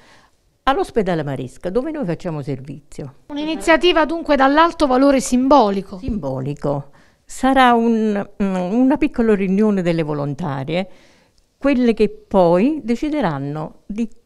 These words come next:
Speaker 1: di fare di nuovo il servizio in ospedale. Un poco alla volta, facendo servizio non nei reparti, perché sarebbe,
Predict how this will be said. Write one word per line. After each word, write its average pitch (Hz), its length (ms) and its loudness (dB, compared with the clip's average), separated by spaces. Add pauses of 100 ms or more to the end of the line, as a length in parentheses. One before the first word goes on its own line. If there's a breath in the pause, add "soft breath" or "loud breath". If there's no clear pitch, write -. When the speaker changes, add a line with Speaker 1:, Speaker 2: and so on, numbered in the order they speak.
Speaker 1:
di 233 180 -2
fare 165 600 -6 (100)
di 247 220 -2
nuovo 185 320 0
il 247 60 -2
servizio 151 440 -6
in 143 80 -8
ospedale. 170 540 -10 (260 soft breath)
Un 247 160 0
poco 370 220 -2
alla 202 120 -2
volta, 143 440 -4
facendo 202 460 -4
servizio 226 680 -2
non 233 640 0
nei 170 140 -2
reparti, 147 680 -6
perché 151 260 -8
sarebbe, 151 680 -6